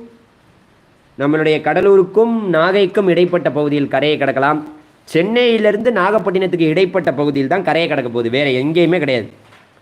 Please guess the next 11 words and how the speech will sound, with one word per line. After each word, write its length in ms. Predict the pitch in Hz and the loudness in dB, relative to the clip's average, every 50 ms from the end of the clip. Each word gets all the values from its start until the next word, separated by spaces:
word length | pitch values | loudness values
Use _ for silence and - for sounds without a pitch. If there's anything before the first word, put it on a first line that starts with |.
| _ _ _ _ _ _ _ 120 | _ _ _ _ _ _ _ -2
அதிகபட்சமாக 680 | 139 170 196 208 190 175 185 175 220 208 220 233 233 262 254 220 | -2 0 0 0 0 -2 -2 -2 -2 0 0 0 0 0 0 0
கடலூரா 400 | 208 214 233 233 233 233 226 214 196 | 0 0 2 2 2 2 2 2 2
இருக்கலாம், 340 | 196 190 202 196 196 196 196 - - - - _ _ _ _ _ _ _ _ _ _ _ _ _ _ _ _ _ _ - | 0 0 0 0 0 0 -2 -6 -14 -20 -20 _ _ _ _ _ _ _ _ _ _ _ _ _ _ _ _ _ _ -4
இல்ல 120 | 247 277 277 247 | -2 -2 0 2
மயிலாடுதுறை 520 | 247 247 262 262 262 262 240 233 240 233 233 180 220 | 2 2 2 2 2 2 2 2 2 2 2 2 2
பகுதியா 240 | 220 208 202 214 202 180 | 0 2 2 2 2 2
கூட 100 | 208 226 220 | 2 0 0
இருக்கலாம், 260 | 185 160 165 160 156 151 - - - _ _ _ _ _ _ _ _ _ _ _ _ _ | 2 2 0 0 -2 -6 -12 -20 -20 _ _ _ _ _ _ _ _ _ _ _ _ _
இல்ல 140 | - 208 233 233 - | -2 0 0 0 2
தரங்கம்பாடியா 580 | 202 208 226 240 240 233 220 208 190 185 180 165 | 0 0 2 0 0 2 2 2 4 2 2 2
இருக்கலாம், 300 | 151 139 147 143 147 | 0 0 0 0 0